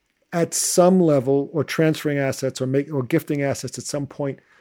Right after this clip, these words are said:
before you pass, 'cause you don't get to see the impact on your children's lives and your other, whoever your loved ones are. There's a real opportunity to see that your hard work and your, what you've earned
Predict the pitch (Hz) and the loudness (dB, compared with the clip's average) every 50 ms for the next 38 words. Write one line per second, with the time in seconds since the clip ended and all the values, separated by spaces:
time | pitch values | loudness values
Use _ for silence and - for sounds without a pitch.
0 | - - - 131 - - - 165 156 147 143 135 131 - - 185 185 165 143 - | -18 -8 -6 -6 -6 0 4 6 6 8 6 4 2 0 2 2 4 4 2 2
1 | - - 135 - 147 156 151 156 147 - 151 151 - 127 - - - 175 170 156 | 0 0 0 2 2 4 4 4 2 2 0 -2 -2 -4 -4 -2 0 2 2 2
2 | 139 139 151 175 180 - 160 135 117 110 - - - - _ _ _ _ _ _ | 2 2 0 0 -2 -2 -4 -4 -4 -6 -8 -12 -20 -20 _ _ _ _ _ _
3 | _ _ _ _ _ _ _ - 135 131 135 135 127 127 - 147 139 131 110 135 | _ _ _ _ _ _ _ -4 0 2 2 2 2 2 4 4 4 4 4 0
4 | 131 107 123 123 123 127 131 117 123 135 135 143 147 160 160 147 151 147 156 123 | 0 0 0 0 2 2 2 2 2 0 0 0 2 2 2 4 4 4 4 4
5 | - 165 170 170 170 151 165 165 156 151 151 - 170 160 151 147 135 135 143 143 | 6 6 8 8 8 8 6 6 6 6 4 2 0 2 2 2 2 2 2 2
6 | 139 135 120 139 139 143 139 120 110 104 - _ _ - - - _ - 160 147 | 2 2 2 4 4 4 4 2 0 -4 -10 _ _ -20 -20 -20 _ 0 2 2
7 | 143 143 139 151 143 139 139 131 135 131 - - 165 170 165 147 131 123 - 131 | 2 4 4 4 6 6 4 4 2 -2 -2 -2 -2 0 2 0 0 0 -2 -6
8 | 120 - - - 139 127 127 131 123 135 135 135 131 - 127 131 127 120 117 127 | -6 -4 -2 -2 0 0 2 0 0 2 2 2 4 4 2 2 2 2 4 4
9 | 127 135 147 - - 120 120 120 123 127 127 127 135 127 139 131 131 123 131 127 | 4 4 2 0 -2 -2 0 2 2 2 2 0 -2 -2 0 -2 -2 0 0 2
10 | 135 139 139 135 131 123 | 2 2 2 0 -2 -4